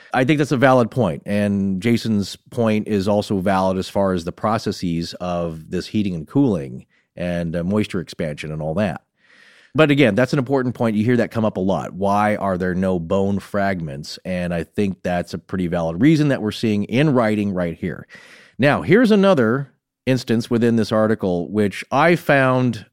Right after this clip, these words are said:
fascinating because it's another fantastic story by a name that always keeps popping up here and there when we do our research, the famed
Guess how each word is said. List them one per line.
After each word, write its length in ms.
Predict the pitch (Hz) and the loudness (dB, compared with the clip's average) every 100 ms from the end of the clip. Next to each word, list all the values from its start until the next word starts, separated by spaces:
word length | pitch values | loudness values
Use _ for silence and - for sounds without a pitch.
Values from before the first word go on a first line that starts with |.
| _ | _
fascinating 640 | - 131 127 - 101 95 | -2 2 2 2 0 0
because 280 | 101 101 92 | 0 0 -4
it's 100 | 90 | -4
another 440 | 92 101 98 85 76 | -2 0 0 -2 -4
fantastic 880 | - 101 95 90 - 123 120 85 - | -6 -4 -4 -6 -6 -6 -6 -10 -10
story 640 | - 117 107 78 67 80 - - - - | -4 0 0 0 -4 -8 -14 -20 -20 -2
by 140 | 113 113 | 2 4
a 60 | |
name 260 | 127 185 185 | 4 4 4
that 120 | 135 | 4
always 300 | 139 165 151 | 4 4 4
keeps 200 | 147 123 | 0 -4
popping 440 | - 160 156 135 | -2 0 2 2
up 140 | 113 - | 0 2
here 180 | 160 190 | 4 4
and 120 | 139 | 6
there 460 | 98 92 107 107 - | 4 2 0 -4 -12
when 140 | 110 117 | -4 0
we 80 | 127 | 2
do 140 | 123 | 4
our 120 | 117 | 4
research, 640 | 110 110 - 95 101 - - _ _ _ _ | 2 0 0 -2 -2 -6 -12 _ _ _ _
the 100 | 110 | -4
famed 600 | - 147 156 160 165 151 | 0 2 4 4 2 0